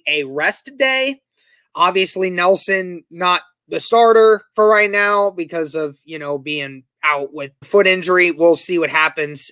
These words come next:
uh, but we expect him to be back soon. Obviously, Ryan Kelly still recovering from that elbow.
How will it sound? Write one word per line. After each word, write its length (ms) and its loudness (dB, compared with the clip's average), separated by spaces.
uh, 280 -6
but 160 -14
we 120 -10
expect 360 -8
him 80 -20
to 60 -20
be 100 -14
back 240 0
soon. 360 -2
Obviously, 540 4
Ryan 320 4
Kelly 640 2
still 300 0
recovering 500 -2
from 200 -10
that 180 -6
elbow. 580 2